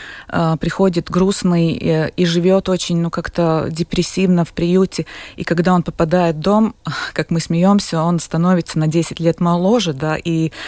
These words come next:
вообще полностью меняется его, эм, ну, не, не то что характер, а жизненный, эм, м,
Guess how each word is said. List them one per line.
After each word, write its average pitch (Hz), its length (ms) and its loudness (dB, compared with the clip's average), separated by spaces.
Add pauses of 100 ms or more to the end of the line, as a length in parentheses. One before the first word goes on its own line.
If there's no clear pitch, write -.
(260)
вообще 180 320 0
полностью 180 640 0
меняется 185 580 2
его, 165 540 0
эм, 151 380 -4 (840)
ну, 160 140 2
не, 156 240 -2
не 170 140 2
то 196 100 2
что 185 140 -2
характер, 214 540 0
а 156 360 -2
жизненный, 160 760 -2
эм, 151 640 -4 (100)
м, 156 520 -2